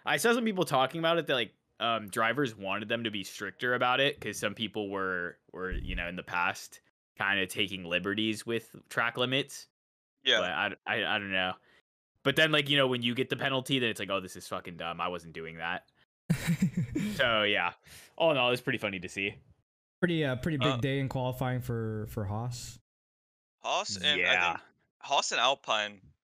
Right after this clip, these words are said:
Speaker 2: really stand out
Speaker 3: Yeah.
Speaker 2: weekend, I think.
Speaker 1: The mid-team field or midfield teams that are really, they're really, you know,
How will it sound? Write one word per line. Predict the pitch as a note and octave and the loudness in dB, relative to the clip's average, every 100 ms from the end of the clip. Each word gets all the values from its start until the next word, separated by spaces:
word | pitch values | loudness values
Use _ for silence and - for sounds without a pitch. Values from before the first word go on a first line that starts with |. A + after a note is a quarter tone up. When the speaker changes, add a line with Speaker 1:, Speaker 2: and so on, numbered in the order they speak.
| _ | _
Speaker 2:
really | A#2+ C3+ A#2+ | -14 -10 -8
stand | - B2 A2+ | -6 -4 -2
out | G#2+ E3+ | 0 -2
Speaker 3:
Yeah. | |
Speaker 2:
weekend, | D3 A#2+ G#2 G#2 | -2 -6 -8 -14
I | |
think. | G2+ G#2+ G#2 _ _ _ _ _ _ | -18 -20 -20 _ _ _ _ _ _
Speaker 1:
The | G2+ | -4
mid-team | G#2+ G#2+ B2 A#2+ A2 - | -4 -2 -2 -2 -4 -10
field | _ - G#2 G2+ G2 | _ -4 0 0 -2
or | F2+ F2+ F2+ F2 E2+ | -4 -4 -4 -4 -6
midfield | - G2 - F#2 | -8 -8 -6 -8
teams | - F#2+ F2+ | -4 -6 -6
that | F2 | -6
are | E2+ | -6
really, | F2+ F2+ F2 | -2 0 0
they're | F2 | -2
really, | G2+ A2+ A2 | 0 2 2
you | F#2+ E2+ | 2 -2
know, | D#2+ D2+ | -6 -8